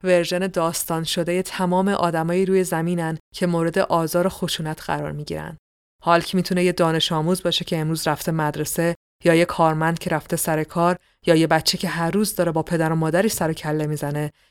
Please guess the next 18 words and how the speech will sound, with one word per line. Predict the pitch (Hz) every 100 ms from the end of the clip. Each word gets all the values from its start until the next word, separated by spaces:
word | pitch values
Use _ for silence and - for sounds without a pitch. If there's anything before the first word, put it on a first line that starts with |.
| -
که | -
حتی | 185 208 226
نمی‌دونه | 214 208 220
مشکلشون | 208 180 - 185 185 180 147
چیه. | 143 - 143 - _ _ _ -
یعنی | 208
اصلاً | 214 - 233
نمی‌دونه | 240 240 254
مشکل | 247 196 - - 233
چیه | - 156 143 165 _
و | 185
تنها | 196 185 180
چیزی | - 226 220
هم | 185
که | 180
بهش | 170 175 170
تلقین | - 180 170 175 170
می‌کنن | 170 - 170 180